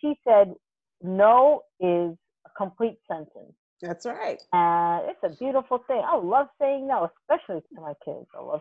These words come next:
Speaker 1: saying no. So
Speaker 2: I be treating my kids like that. You just
Speaker 1: <laughs>
Speaker 2: don't, no, not to them. You don't say no to
Speaker 1: Ah.
Speaker 2: them, especially my, my Adonis.
Speaker 1: Oh, God have mercy.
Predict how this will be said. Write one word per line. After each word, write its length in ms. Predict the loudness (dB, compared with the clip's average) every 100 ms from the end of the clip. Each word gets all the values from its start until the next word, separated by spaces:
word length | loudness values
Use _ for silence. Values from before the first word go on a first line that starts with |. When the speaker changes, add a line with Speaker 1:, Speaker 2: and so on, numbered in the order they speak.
| -4
Speaker 1:
saying 220 | -6 -12 -6
no. 300 | -6 -6 -10 _ -20 -20 _ _ -20 _ _ -2
So 560 | 2 2 4 4 2 0
Speaker 2:
I 480 | -6 -8 _ -14 -10 -6
be 120 | -6
treating 300 | -4 -4 -4
my 160 | -6 -6 -8
kids 360 | -8 -6 -6 -4
like 260 | -2 -2 -2
that. 380 | -4 -2 -4 -4 -6
You 100 | -6 -6
just 200 | -6 -6 -10 -10
Speaker 1:
<laughs> 180 | -10
Speaker 2:
don't, 320 | -6 -4 -4 -4
no, 160 | -2 -2
not 260 | -2 -6 -4
to 100 | -4
them. 420 | -2 -2 0 -2
You 80 | -2
don't 180 | -2 -2
say 180 | -2 -4
no 220 | 0 -2
to 160 | -4 0
Speaker 1:
Ah. 340 | 2 2 0 -4
Speaker 2:
them, 120 | -6 -10 _ _
especially 360 | -8 -8 -6 -8
my, 280 | -6 -8 -10
my 280 | -10 -10 -12 -12
Adonis. 640 | -12 -12 -14 -16 -20 _ -6
Speaker 1:
Oh, 340 | 0 2 0 -2 -2
God 240 | 0 0
have 160 | -4 -6
mercy. 580 | -6 -6 _ -14 -14